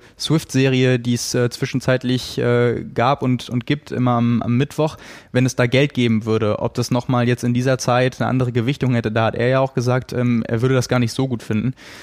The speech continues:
Ähm, jetzt mit der Teamwertung, ein bisschen anderes, neues Rennformat, ähm, wird's wahrscheinlich doch ganz interessant, äh, wie sowas ausgeht, eben weil dann vielleicht auch viele andere, ich hab gerade auch schon gesagt, bei den Deutschen ja auch unter anderem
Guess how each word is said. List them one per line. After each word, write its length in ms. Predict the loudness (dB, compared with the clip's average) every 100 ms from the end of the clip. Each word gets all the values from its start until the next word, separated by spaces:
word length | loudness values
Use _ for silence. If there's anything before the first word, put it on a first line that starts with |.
| -4
Ähm, 420 | 0 4 4 2 2
jetzt 240 | 0 0
mit 120 | 0
der 80 | 0
Teamwertung, 960 | 0 0 2 2 2 0 0 -2 -2 0
ein 20 |
bisschen 280 | 0 0 0
anderes, 440 | 0 0 0 -2
neues 380 | 0 0 0 -2
Rennformat, 600 | -4 -2 0 2 0 -2 -12 -20 -6 0
ähm, 400 | 2 2 2 0
wird's 160 | 0
wahrscheinlich 320 | 0 2 2 0
doch 140 | -2
ganz 160 | -2 -2
interessant, 640 | -2 -2 0 0 0 -4
äh, 340 | -2 2 2 2
wie 420 | 0 -4 -4 -2
sowas 300 | 0 0 0
ausgeht, 400 | 0 -2 0 -2
eben 260 | 0 0 2
weil 140 | 2
dann 140 | 2 0
vielleicht 320 | 0 -2 -2
auch 80 | -6
viele 280 | -4 0 2
andere, 300 | 2 2 0
ich 140 | -2
hab 60 | -6
gerade 260 | -4 -4 -2
auch 360 | -4 -6 -10
schon 160 | -4 -2
gesagt, 280 | 0 0 0
bei 80 | 2
den 160 | 2
Deutschen 400 | 2 2 0 0
ja 100 | 2
auch 180 | 2 0
unter 240 | -2 -2
anderem 360 | 0 0 2 0